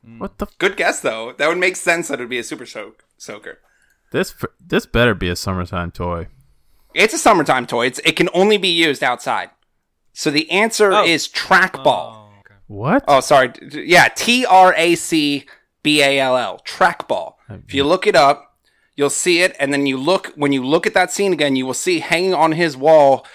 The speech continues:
Speaker 2: spray painted silver, is just a very normal set of plastic trackball toys.
Speaker 3: I don't know
Speaker 1: No
Speaker 3: what
Speaker 1: idea what that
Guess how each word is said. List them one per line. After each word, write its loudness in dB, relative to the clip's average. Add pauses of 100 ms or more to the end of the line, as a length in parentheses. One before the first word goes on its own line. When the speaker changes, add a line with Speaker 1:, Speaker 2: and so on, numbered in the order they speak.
(180)
Speaker 2:
spray -4
painted -2
silver, 2 (600)
is 0
just 0
a -2
very 2
normal 4 (160)
set 0
of -8
plastic -2
trackball -2
toys. -14 (600)
Speaker 3:
I -4
don't -10
know -8
Speaker 1:
No -2
Speaker 3:
what 0
Speaker 1:
idea -2
what -4
that -2